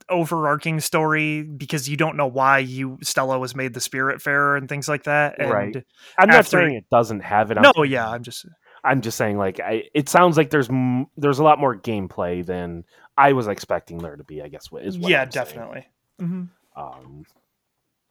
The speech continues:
Speaker 2: one cool thing that I, I didn't realize is, um, that game, Tell Me Why.
Speaker 1: Mm-hmm.
Speaker 2: That's coming, that's coming out next week. I think next Friday. I
Speaker 1: Yeah, I
Speaker 2: just
Speaker 1: think
Speaker 2: kinda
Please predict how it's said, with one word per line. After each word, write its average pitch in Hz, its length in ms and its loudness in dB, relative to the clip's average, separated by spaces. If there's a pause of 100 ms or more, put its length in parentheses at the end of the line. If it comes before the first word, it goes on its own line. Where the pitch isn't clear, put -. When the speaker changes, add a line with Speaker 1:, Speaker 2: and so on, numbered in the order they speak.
(640)
Speaker 2:
one 247 280 2
cool 202 380 -6
thing 101 380 -6
that 104 140 0
I, - 200 0
I 160 180 4
didn't 220 360 -2 (140)
realize 101 880 -4
is, 90 460 -10
um, 90 420 -6 (340)
that 131 260 -2
game, 156 300 0
Tell 127 240 -2
Me 127 160 -2
Why. 110 560 -2 (600)
Speaker 1:
Mm-hmm. 143 300 -8 (240)
Speaker 2:
That's 165 220 -2
coming, 156 400 -2 (100)
that's - 560 -6
coming 120 320 -4
out 107 300 -2
next 104 800 -10
week. 170 320 -12
I - 40 -10
think 214 240 -6
next - 260 -8
Friday. 85 800 -12 (220)
I - 100 -20
Speaker 1:
Yeah, 147 180 -2
I 139 40 2
Speaker 2:
just 139 80 -2
Speaker 1:
think 151 100 0
Speaker 2:
kinda 117 40 0